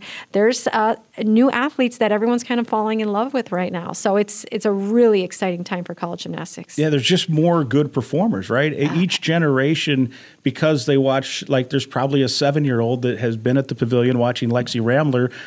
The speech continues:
Speaker 2: who in, you know, ten years is gonna commit to you and, and, you know, be the next Lexi Ramler or whoever
Speaker 1: Yeah.
Speaker 2: else. You know, you've, you've had a lot of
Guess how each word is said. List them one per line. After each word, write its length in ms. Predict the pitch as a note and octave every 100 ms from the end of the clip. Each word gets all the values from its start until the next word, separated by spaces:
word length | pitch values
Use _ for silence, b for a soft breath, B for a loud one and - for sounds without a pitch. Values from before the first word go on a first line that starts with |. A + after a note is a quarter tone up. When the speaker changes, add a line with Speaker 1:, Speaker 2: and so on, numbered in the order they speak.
| B
Speaker 2:
who 220 | - C#3+ C3+
in, 260 | B2 B2 C3
you 120 | A#2+
know, 160 | A#2+
ten 260 | C3+ D3 C#3
years 300 | C#3 D#3 C#3
is 80 | B2+
gonna 180 | C3+ B2
commit 300 | C#3+ C#3+ -
to 100 | C3+
you 280 | B2+ E3 D3+
and, 280 | C3 B2+ -
and, 360 | C3+ C3 C#3
you 80 | C#3+
know, 300 | B2 D3+ D3 - - _
be 140 | D#3+
the 120 | D3+ C#3+
next 400 | D#3 D3+ - C#3+
Lexi 360 | C3+ A#2+ A2+
Ramler 440 | A2 G#2+ G#2+ G#2+ A2+
or 40 |
whoever 360 | D3+ D#3+ C#3+ A#2
Speaker 1:
Yeah. 60 |
Speaker 2:
else. 180 | G2 -
You 80 | A2
know, 100 | B2
you've, 180 | C#3+ D3+
you've 180 | D#3+
had 120 | D3+ B2+
a 20 |
lot 200 | A#2+
of 100 | A#2